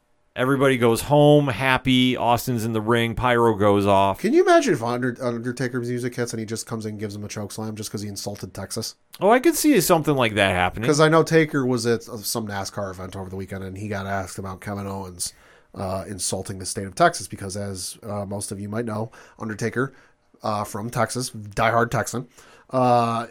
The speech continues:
Speaker 2: would not surprise me if that happens, though.
Speaker 1: No, I could definitely see something happen, but, you know, I think for time purposes, he won't come out to the, his normal theme. It'll be
Speaker 2: No,
Speaker 1: like,
Speaker 2: it'll
Speaker 1: it'll be
Speaker 2: just
Speaker 1: Dead
Speaker 2: be
Speaker 1: Man.
Speaker 2: the,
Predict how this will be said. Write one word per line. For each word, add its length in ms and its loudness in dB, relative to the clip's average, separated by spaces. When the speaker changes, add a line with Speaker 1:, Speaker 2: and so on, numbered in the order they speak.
Speaker 2:
would 300 2
not 180 8
surprise 300 2
me 60 -2
if 80 -6
that 120 -2
happens, 320 -8
though. 140 -12
Speaker 1:
No, 180 8
I 60 8
could 100 4
definitely 280 6
see 140 0
something 300 0
happen, 300 2
but, 160 2
you 100 4
know, 100 6
I 60 6
think 220 -2
for 100 -2
time 300 -2
purposes, 580 -4
he 140 -4
won't 180 6
come 160 0
out 220 2
to 140 -2
the, 640 2
his 180 -8
normal 260 -2
theme. 200 -6
It'll 140 0
be 100 0
Speaker 2:
No, 120 10
Speaker 1:
like, 20 12
Speaker 2:
it'll 100 12
Speaker 1:
it'll 140 8
be 60 2
Speaker 2:
just 100 4
Speaker 1:
Dead 120 8
Speaker 2:
be 60 8
Speaker 1:
Man. 100 0
Speaker 2:
the, 80 -14